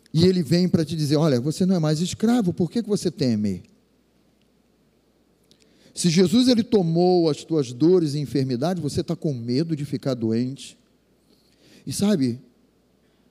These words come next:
o espírito de medo, ele tenta escravizar. Não, olha,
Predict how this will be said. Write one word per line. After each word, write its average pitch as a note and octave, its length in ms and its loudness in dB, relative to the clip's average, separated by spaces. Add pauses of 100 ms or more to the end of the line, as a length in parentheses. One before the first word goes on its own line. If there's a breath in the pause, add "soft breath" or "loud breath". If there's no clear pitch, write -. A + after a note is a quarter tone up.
(300)
o A2+ 80 -10
espírito D#3+ 460 -2
de C3 80 -6
medo, D3 260 0
ele F#3 140 -2
tenta E3+ 240 -4
escravizar. F3 760 -6 (1500)
Não, C3+ 340 2
olha, C3+ 480 0